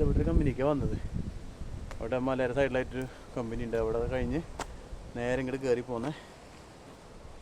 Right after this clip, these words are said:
കണ്ടോ, അവിടെ വഴി അടച്ചേക്കാണോ എന്നൊരു ഡൗട്ട് ഉണ്ട്. അവിടെ ക്ലോസ് കാണുന്നുണ്ട്. അപ്പം ഇനി മുന്നോട്ട് പോകാൻ പറ്റില്ല, ഏതൊരു ടൈമിൽ ഓപ്പൺ ആക്കുള്ളൂ. അങ്ങനെ നമ്മൾ തിരിച്ച് വന്ന് വന്ന്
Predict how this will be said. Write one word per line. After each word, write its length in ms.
കണ്ടോ, 180
അവിടെ 220
വഴി 240
അടച്ചേക്കാണോ 680
എന്നൊരു 220
ഡൗട്ട് 240
ഉണ്ട്. 140
അവിടെ 220
ക്ലോസ് 380
കാണുന്നുണ്ട്. 360
അപ്പം 160
ഇനി 140
മുന്നോട്ട് 360
പോകാൻ 220
പറ്റില്ല, 280
ഏതൊരു 320
ടൈമിൽ 320
ഓപ്പൺ 220
ആക്കുള്ളൂ. 220
അങ്ങനെ 220
നമ്മൾ 140
തിരിച്ച് 420
വന്ന് 260
വന്ന് 160